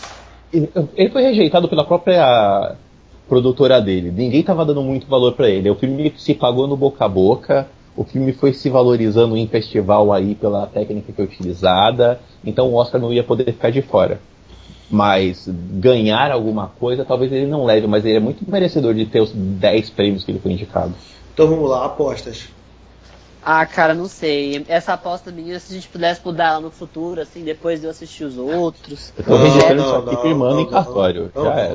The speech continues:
Speaker 1: era.
Speaker 2: é, já era. Eu vou
Speaker 3: Ah, eu vou, eu não sei se eu vou, eu não sei se eu, se eu vou de Quarto de Jack, se eu vou de Regresso ou se eu vou de Perdido em Marte.
Speaker 2: Cara, tu acha mesmo que Perdido em Marte tem alguma chance?
Speaker 3: Eu acho que tem.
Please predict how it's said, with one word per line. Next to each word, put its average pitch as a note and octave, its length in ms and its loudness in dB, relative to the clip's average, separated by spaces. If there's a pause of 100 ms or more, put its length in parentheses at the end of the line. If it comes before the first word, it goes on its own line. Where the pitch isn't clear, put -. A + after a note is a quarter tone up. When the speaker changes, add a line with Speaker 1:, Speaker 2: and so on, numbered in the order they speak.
(140)
Speaker 1:
era. C3+ 140 -4
Speaker 2:
é, C3+ 40 -6
já C#3+ 200 -8
era. C3+ 280 -10 (260)
Eu C#3+ 220 0
vou F3 80 2
Speaker 3:
Ah, G3 160 4
eu A#3 260 4
vou, A#3+ 460 -4
eu A#3+ 60 -8
não B3+ 80 -12
sei F#3 320 -10
se G#3+ 100 -14
eu G3 60 -8
vou, F3+ 100 -16
eu A3 120 -6
não C#4+ 120 -6
sei B3 220 -6
se - 100 -10
eu, A#3 160 -4 (160)
se - 180 -14
eu G3+ 140 -6
vou D#3+ 320 -12 (420)
de G#3 260 0
Quarto G#3 420 0
de E3+ 140 -18
Jack, C#3 440 -10 (360)
se - 160 -8
eu F3 80 -2
vou F3 220 -4
de E3+ 100 -10
Regresso D#3+ 720 -6
ou G3 100 -8
se G3 120 -14
eu F#3 40 -10
vou F#3 120 -10
de F#3 80 -16
Perdido F3 300 -14
em G3 40 -14
Marte. - 500 -18 (1080)
Speaker 2:
Cara, D4 260 -4
tu E3 120 -2
acha - 220 -2
mesmo F#3 160 -4
que G3 100 -14
Perdido D3+ 360 -6
em - 20 -8
Marte D#3+ 320 -8 (160)
tem D#3 120 0
alguma C#3 260 -6
chance? - 420 -8 (240)
Speaker 3:
Eu A4 220 0
acho A4 200 0
que G4+ 80 -4
tem. G#3 440 -6